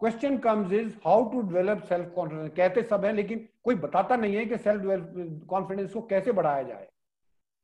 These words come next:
सेल्फ कॉन्फिडेंस दो चीजों से बढ़ता है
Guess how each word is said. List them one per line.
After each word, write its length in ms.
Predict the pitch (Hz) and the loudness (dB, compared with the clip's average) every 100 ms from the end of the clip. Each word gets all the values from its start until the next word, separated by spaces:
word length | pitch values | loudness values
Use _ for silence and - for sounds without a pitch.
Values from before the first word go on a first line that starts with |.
| - | 2
सेल्फ 300 | 254 285 - | 4 4 0
कॉन्फिडेंस 440 | 226 226 190 226 190 | -2 0 -2 -4 -2
दो 220 | 143 240 240 | 2 2 2
चीजों 220 | 202 208 | -4 -4
से 100 | 196 | -4
बढ़ता 340 | 170 147 - 156 | -2 -2 -2 -2
है 360 | 170 247 - | 0 -4 -8